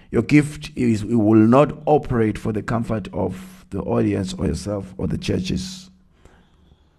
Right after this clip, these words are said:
God has to, uh, tell you to turn left, turn right, sometimes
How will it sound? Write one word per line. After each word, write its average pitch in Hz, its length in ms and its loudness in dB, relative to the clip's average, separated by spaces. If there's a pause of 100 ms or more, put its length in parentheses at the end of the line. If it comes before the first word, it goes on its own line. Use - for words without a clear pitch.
(120)
God 127 300 6
has 123 460 4
to, 110 460 0 (1300)
uh, 92 380 4
tell 151 440 4
you 127 240 4
to 107 120 -4
turn 135 340 2
left, 123 220 4
turn 131 180 2
right, 110 420 0 (1080)
sometimes 131 1120 2